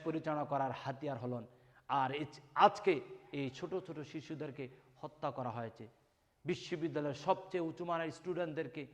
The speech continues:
সবচেয়ে জ্ঞানী, সবচেয়ে গুণী, সবচেয়ে প্রভাবশালী মেধাবী স্টুডেন্টদেরকে আজকে নির্বিচারে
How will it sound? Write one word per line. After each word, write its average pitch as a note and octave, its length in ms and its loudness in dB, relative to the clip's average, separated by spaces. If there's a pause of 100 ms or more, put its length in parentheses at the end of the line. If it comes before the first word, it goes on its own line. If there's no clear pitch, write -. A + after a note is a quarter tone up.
(220)
সবচেয়ে G#3 440 2
জ্ঞানী, E3+ 440 4
সবচেয়ে F#3+ 440 0
গুণী, G3 400 2 (480)
সবচেয়ে G#3+ 500 6 (240)
প্রভাবশালী F#3+ 720 10
মেধাবী D#3+ 340 0
স্টুডেন্টদেরকে C#3 680 -4 (300)
আজকে D3 280 -2
নির্বিচারে D#3+ 640 -2